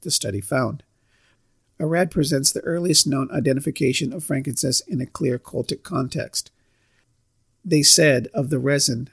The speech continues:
best known from the New Testament as one of the gifts brought by the Magi after the birth of Jesus. Animal fat was also found on the altar.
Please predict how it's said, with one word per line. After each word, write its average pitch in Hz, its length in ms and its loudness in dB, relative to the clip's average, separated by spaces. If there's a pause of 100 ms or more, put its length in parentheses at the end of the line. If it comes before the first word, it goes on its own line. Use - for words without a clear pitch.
best 147 420 4
known 135 400 0
from - 260 -2
the 131 60 2
New 131 200 2
Testament 156 640 0
as 127 220 -4
one 127 200 -4
of 135 220 -8
the 139 80 -2
gifts 120 460 0
brought 131 520 -4
by 127 140 0
the 123 120 -2
Magi 127 540 -2
after 139 260 -4
the 120 120 -4
birth 117 380 -6
of 170 100 -12
Jesus. 135 540 -6 (920)
Animal 165 320 0
fat - 360 0
was 170 140 -2
also 143 380 0
found 127 360 -2
on 123 220 -4
the 113 60 -8
altar. - 520 -6